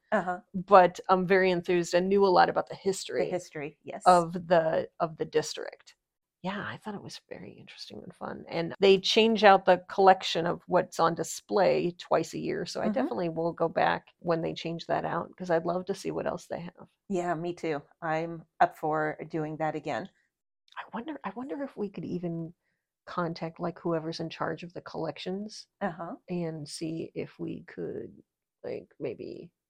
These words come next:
Speaker 1: Have a private viewing?
Speaker 2: Yeah, have a private viewing of some of the stuff that we're very interested in.
Speaker 1: Uh-huh.
Speaker 2: I wonder if we could do that. I know some museums do that. Like, if you make an appointment with, like, whoever's in charge with collections and
Speaker 1: That would be
Speaker 2: Hmm.
Speaker 1: amazing.
Speaker 2: Wouldn't that be cool?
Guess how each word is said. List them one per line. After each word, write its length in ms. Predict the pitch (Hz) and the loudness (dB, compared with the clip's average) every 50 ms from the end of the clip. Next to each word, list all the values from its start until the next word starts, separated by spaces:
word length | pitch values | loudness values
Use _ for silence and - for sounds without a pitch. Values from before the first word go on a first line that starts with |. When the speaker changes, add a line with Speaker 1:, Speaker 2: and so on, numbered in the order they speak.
| _ _ | _ _
Speaker 1:
Have 100 | - 151 | -14 -14
a 60 | 147 143 | -14 -14
private 420 | _ - 151 143 143 147 - _ | _ -10 -10 -10 -8 -12 -16 _
viewing? 320 | - 143 139 139 151 180 220 | -12 -12 -12 -10 -10 -10 -8
Speaker 2:
Yeah, 260 | 165 160 156 151 151 | -4 -2 -2 -2 -4
have 180 | 156 165 156 - | -6 -10 -12 -14
a 40 | |
private 360 | - _ - 190 175 165 175 170 | -18 _ 0 0 0 0 -6 -8
viewing 320 | 165 170 170 170 175 180 | -8 -8 -6 -4 -4 -6
of 80 | 175 170 | -6 -8
some 140 | - - 175 | -8 -8 -6
of 60 | 170 | -6
the 60 | - | -6
stuff 220 | - - - - _ | -6 -6 -10 -6 _
that 120 | - - | -6 -4
we're 120 | - - 170 | -4 -6 -6
very 380 | 160 151 175 175 160 196 233 | -4 -6 -4 -2 -2 -2 -2
interested 460 | - - 240 - 285 269 - - 311 311 | -2 -4 -8 -6 -6 -8 -6 -6 -6 -6
in. 160 | 330 349 359 - - | -4 -6 -8 -6 -8
Speaker 1:
Uh-huh. 280 | 196 190 190 202 254 - _ _ _ _ _ _ _ _ | -8 -6 -6 -8 -8 -10 _ _ _ _ _ _ _ _
Speaker 2:
I 40 | 214 | -12
wonder 220 | 233 254 269 262 | -10 -8 -10 -10
if 100 | 233 _ | -10 _
we 80 | - 180 | -12 -12
could 160 | - - 180 | -12 -14 -18
do 140 | - - - - | -16 -16 -16 -16
that. 140 | - - - _ _ - 208 | -18 -20 -20 _ _ 0 2
I 60 | 226 | 4
know 120 | 269 330 | 4 2
some 320 | 320 - - 202 226 214 190 | 4 4 2 2 4 2 4
museums 480 | 180 175 175 170 156 135 120 - - | 2 2 2 0 -4 -4 -4 -8 -10
do 200 | - 175 170 147 - | -8 -6 -6 -4 -2
that. 320 | - - - - - - _ _ _ _ _ _ _ _ _ _ | -4 -4 -4 -6 -10 -18 _ _ _ _ _ _ _ _ _ _
Like, 140 | 147 151 - | -8 -8 -8
if 100 | _ - | _ -6
you 80 | 170 | -4
make 200 | 160 160 147 143 | -4 -4 -6 -4
an 40 | 156 | -6
appointment 540 | 156 147 - - 151 143 - - 117 120 - | -8 -8 -4 -4 -4 -4 -4 -4 -6 -6 -4
with, 260 | - 110 - - - | -4 -4 -6 -6 -4
like, 280 | - - - - - - | -2 -2 -2 -2 -6 -14
whoever's 440 | - - - - - - - - - | -10 -8 -6 -4 -4 -6 -8 -10 -12
in 60 | 160 | -12
charge 240 | - - - - - _ | -12 -12 -12 -12 -14 _
with 140 | - - _ | -20 -20 _
collections 640 | - - - - - - - - - - - - - - | -14 -10 -10 -10 -10 -10 -16 -16 -16 -18 -18 -20 -18 -18
and 240 | - - - 180 - _ _ _ _ _ _ _ _ _ - - _ _ _ _ _ _ | -18 -18 -18 -20 -20 _ _ _ _ _ _ _ _ _ -16 -16 _ _ _ _ _ _
Speaker 1:
That 140 | 190 170 156 | -6 -4 -4
would 160 | 156 - - | -6 -6 -6
be 140 | 165 151 - | -8 -8 -10
Speaker 2:
Hmm. 80 | - 165 | -10 -12
Speaker 1:
amazing. 560 | 160 147 147 147 143 139 143 143 - - 180 | -12 -12 -12 -12 -12 -12 -12 -10 -8 -4 -4
Speaker 2:
Wouldn't 140 | 185 202 247 | -2 -2 -2
that 100 | 277 269 | -4 -6
be 60 | 254 | -8
cool? 400 | - - - 160 160 180 196 - | -10 -4 -4 -2 -2 -4 -6 -10